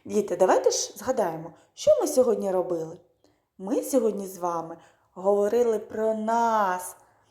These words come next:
З ким ми сьогодні познайомилися?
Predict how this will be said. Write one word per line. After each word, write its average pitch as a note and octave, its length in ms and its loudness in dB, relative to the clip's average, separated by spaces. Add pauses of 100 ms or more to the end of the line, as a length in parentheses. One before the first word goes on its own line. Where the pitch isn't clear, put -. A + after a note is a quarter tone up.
(460)
З - 80 -20
ким C#5 200 4
ми D4 60 4
сьогодні G#3 360 -2
познайомилися? F3+ 1000 -8